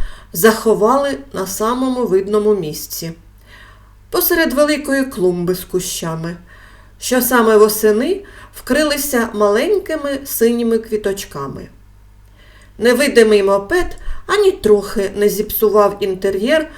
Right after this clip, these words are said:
маленького безлюдного дворика цього кафе, що приютило кількох студентів, які вирішили прогуляти першу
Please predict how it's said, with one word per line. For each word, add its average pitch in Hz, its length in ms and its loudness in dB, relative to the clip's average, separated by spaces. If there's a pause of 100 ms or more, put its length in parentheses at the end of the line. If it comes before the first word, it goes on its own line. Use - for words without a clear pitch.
(240)
маленького 277 640 0
безлюдного 226 760 0
дворика 233 680 -2 (120)
цього 233 300 0
кафе, - 520 -6 (580)
що 254 260 -2
приютило 254 720 4
кількох 269 480 0
студентів, 170 800 -6 (500)
які 220 640 2
вирішили 277 840 -4
прогуляти 185 580 -2
першу 180 500 -6